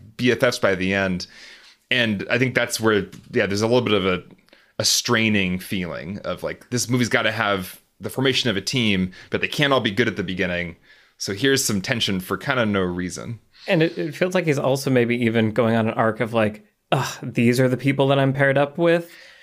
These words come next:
Speaker 1: Right.
Speaker 2: To, like, "Okay, you guys are my team." Like, this time I was detecting little bits of that where, like, "Wait, Benji, you're in the field," and, you know,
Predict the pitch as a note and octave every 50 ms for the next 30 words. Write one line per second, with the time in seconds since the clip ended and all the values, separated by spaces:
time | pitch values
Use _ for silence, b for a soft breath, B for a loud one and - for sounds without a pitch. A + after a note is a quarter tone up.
0 | B B - G2 G2+ F#2+ F#2 F2+ E2+ C3+ C3 A#2+ A#2 A2+ A2 G#2+ G#2+ G#2+ - -
1 | _ - D#3+ D3+ C3 A#2+ A#2+ - A2+ A2+ A2+ A#2+ A#2 C3 A#2+ A#2 A2+ A#2+ A2 A2
2 | G2+ G2 - - A#2+ A#2 A#2 A2 G2+ A2 A2+ G#2 G#2 G#2 b b b b - C3+
3 | C3 C3+ - D3 C#3 C3 B2+ B2+ A#2+ - - - B2 - - - C#3+ C3 C3+ -
4 | C3+ B2 A#2+ A#2 A#2 A#2 A#2+ A#2+ A#2+ A#2 A2 G#2+ - - A#2+ A#2 A2 - - B2
5 | A#2 A2+ A#2 A#2 A2 A2 A2 A2 B2 A#2 A#2 A2+ A2 A2 A2 A#2+ A2+ G#2+ - A2+
6 | A#2 C3+ C#3 C#3+ D3 C#3 C3 C3+ D3 C#3+ C3 B2 - - - D#3 D3 D3 C#3+ C#3+
7 | C#3 C3 B2 A#2+ A2+ A2 A2 G#2+ G#2+ B B B B B B B B B _ -
8 | - _ _ D#3+ D#3 A#2 G#2 G#2